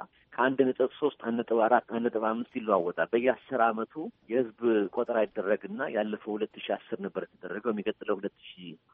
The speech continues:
ሃያ ነው። በዛ መሰረት ነው ውክልና የሚሰጣቸው እና ሲምቦሊካሊ እያንዳንዱ ስቴት እኩልነቱን እንዲያንጸባርቅ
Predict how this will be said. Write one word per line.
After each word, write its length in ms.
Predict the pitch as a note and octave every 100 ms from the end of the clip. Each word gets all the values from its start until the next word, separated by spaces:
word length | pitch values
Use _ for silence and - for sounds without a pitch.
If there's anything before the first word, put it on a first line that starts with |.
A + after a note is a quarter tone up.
| - -
ሃያ 200 | G#2 F#2+
ነው። 140 | G2 A#3+ _ -
በዛ 180 | A#2 C#3 C3
መሰረት 380 | B2 B2 B2+ -
ነው 160 | E2+ D2+ _ G#2
ውክልና 420 | G#2 - A2 G2
የሚሰጣቸው 680 | F#2 F2+ G2+ - - - B2+
እና 240 | E3 F3 D#3+
ሲምቦሊካሊ 640 | E3+ D#3+ F3 D#3+ E3 E3 G3 _ _
እያንዳንዱ 460 | A2 C#3+ D3+ D#3 E3
ስቴት 240 | - F3+ -
እኩልነቱን 760 | - - D#3 C3+ B2 - G2 - _ C3
እንዲያንጸባርቅ 760 | B2+ C3 B2+ A#2 A2+ G#2+ A2+